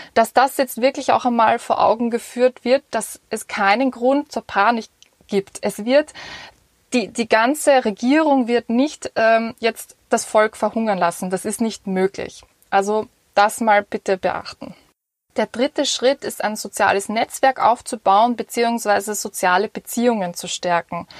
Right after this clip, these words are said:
Das hilft der Resilienz einfach enorm und hilft uns als Menschen auch wahnsinnig, in Krisensituationen, ähm, stark zu bleiben,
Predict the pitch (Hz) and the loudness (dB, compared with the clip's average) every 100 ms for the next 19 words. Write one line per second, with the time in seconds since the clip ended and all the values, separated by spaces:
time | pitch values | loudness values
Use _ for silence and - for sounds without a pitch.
0 | - - - - - 254 - - - 294 | -18 -18 -20 -20 2 2 2 -10 -2 0
1 | 370 - - - - 233 220 220 214 196 | 0 -4 -16 -20 0 2 2 0 -2 2
2 | 180 220 403 - - - 220 226 226 - | 2 2 -2 -6 -14 0 0 0 -6 -8
3 | _ - 208 185 175 214 392 320 - 240 | _ -6 -2 0 4 2 0 -8 -4 0
4 | 240 - _ - 262 294 - - _ 254 | 0 -2 _ -4 -2 -2 -4 -20 _ 0
5 | 294 302 - 233 - 208 190 233 - 247 | 2 0 -2 -2 0 0 0 -2 -4 -2
6 | - 196 208 190 175 196 214 233 240 247 | 2 0 2 0 2 0 -2 -2 0 -2
7 | - - 247 - 240 240 - 254 247 240 | -8 -20 -20 -2 2 2 0 0 2 0
8 | 240 214 208 - 202 220 220 220 - - | -4 -6 -6 -2 -2 -2 -4 -8 -12 -20
9 | _ 202 202 202 - - - - 285 262 | _ 2 2 0 -6 -2 0 -2 -8 0
10 | 247 240 247 247 240 | 2 2 2 -4 -6